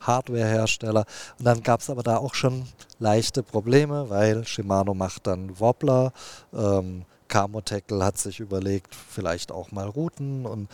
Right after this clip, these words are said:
dann, ah, und für wem und was machst du dann? Und ey, ich denk, äh, die einen wollten halt dann exklu-, also wo-, wir, es hat sich dann ein bisschen gemischt und da wären Konflikte auf jeden Fall vorprogrammiert gewesen, so. Und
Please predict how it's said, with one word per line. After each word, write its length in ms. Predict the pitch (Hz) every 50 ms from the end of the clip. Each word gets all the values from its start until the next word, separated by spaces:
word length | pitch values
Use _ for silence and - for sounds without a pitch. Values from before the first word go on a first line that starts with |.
| - - - - - -
dann, 240 | - 110 104 104 117
ah, 220 | 104 101 98 98
und 200 | 98 110 110 98 _ -
für 260 | - - 120 110 98
wem 280 | 113 110 117 117 127
und 160 | 127 110 98 104
was 200 | 101 101 - 113
machst 380 | 107 110 110 - - - -
du 60 | 147
dann? 320 | - - 127 123 127 131 123
Und 120 | 107 104
ey, 240 | 113 104 107 107 107
ich 120 | 104 - -
denk, 400 | - 117 110 107 110 - - -
äh, 220 | 64 62 65 65 - - - - - -
die 100 | - -
einen 460 | 92 98 104 110 110 117 117 110 98 - - 113
wollten 400 | 110 110 107 107 107 - 123 110
halt 300 | 110 107 - - - 120
dann 140 | 104 98 110
exklu-, 500 | 117 127 - - - _ - 120 127 - - -
also 220 | 123 120 104 101 95
wo-, 200 | 98 95 98 104 120
wir, 180 | 113 113 117 117 - - - - - - - - - - - - - - _ _ _
es 180 | 190 151 - 143
hat 160 | 131 120 -
sich 160 | - 123 -
dann 200 | - 117 110 110
ein 40 | 104
bisschen 340 | 117 117 - - - 113 104
gemischt 380 | 107 107 123 143 135 - -
und 100 | 123 110
da 200 | 117 110 104 101
wären 400 | 107 107 110 110 117 117 117 -
Konflikte 760 | - - 117 104 101 - - 113 113 - - - - 117 113
auf 220 | 101 110 104 - -
jeden 200 | 104 104 98 -
Fall 220 | - 107 95 92
vorprogrammiert 840 | - - 135 131 127 - 123 120 - 123 117 113 120 120 117 - -
gewesen, 520 | - 120 110 113 113 113 107 104 113 113 107
so. 380 | 101 104 107 117 127 147 143 - - _ _ _ _ _ _ _ _ _ _ _ _ _ _ - - - - - - - - _ -
Und 160 | 131 107